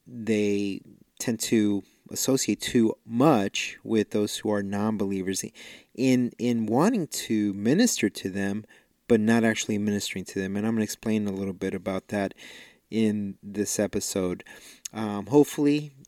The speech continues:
the main idea behind all of this is that you know your circle of friends and how they impact you. Uh, who do you need in that inner circle to grow in your walk with Christ? And this will give you an understanding of,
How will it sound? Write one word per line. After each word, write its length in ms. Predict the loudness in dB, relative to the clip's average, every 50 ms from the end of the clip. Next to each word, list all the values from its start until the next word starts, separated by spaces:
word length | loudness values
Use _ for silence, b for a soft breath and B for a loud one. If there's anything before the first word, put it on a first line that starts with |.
| _ _
the 380 | -14 -8 -2 0 0 0 0
main 340 | 0 2 2 2 2 2 2
idea 400 | 0 0 0 -2 0 4 4 4
behind 400 | 4 2 -2 -2 -2 -2 -2 0
all 160 | -2 -2 -2
of 80 | 0 0
this 200 | -2 -2 -2 -4
is 120 | -4 -2
that 260 | -2 -4 -4 -4 -4
you 60 | -4 -2
know 440 | -2 0 0 0 2 4 4 2
your 180 | 2 2 -2 -2
circle 380 | -2 -4 -4 -4 -4 -2 -2 -4
of 80 | -4
friends 320 | -4 -6 -4 -4 -4 -2 -4
and 140 | -6 -6
how 140 | -4 -6 -6
they 220 | -4 -4 -4 -4 -4
impact 420 | -6 -4 -4 -6 -6 -6 -6 -6
you. 200 | -6 -6 -6 -8 B B B B B B B B B _
Uh, 220 | -8 -6 -6 -6
who 240 | -8 0 4 4 4
do 100 | 4 4
you 100 | 0 0
need 500 | 0 0 -2 0 0 0 -2 -2 -6 -14 -10 -4
in 220 | -4 -2 -2 -2
that 240 | -4 -4 -4 -4 -4
inner 220 | -4 -4 -4 -2
circle 500 | -4 -4 -4 -2 -2 -2 -2 0 -2 -2 -2
to 140 | -2 -6 -8
grow 340 | -4 -2 0 2 4 4 2
in 60 | 2
your 120 | 0 0
walk 180 | 0 0 -2 -4
with 160 | -8 -10 -10
Christ? 520 | -4 -2 -2 0 0 -2 -4 -6 -10 -14 _ _ _ _ _ _ _ _ _ _ _ _ _ _ _ _ _ _ -20 -12 _
And 120 | -8 0
this 180 | 0 2 2 4
will 100 | 4 6
give 160 | 6 8 8
you 60 | 8
an 80 | 8 8
understanding 540 | 6 2 0 -2 -2 0 0 0 0 0 0
of, 160 | -2 -4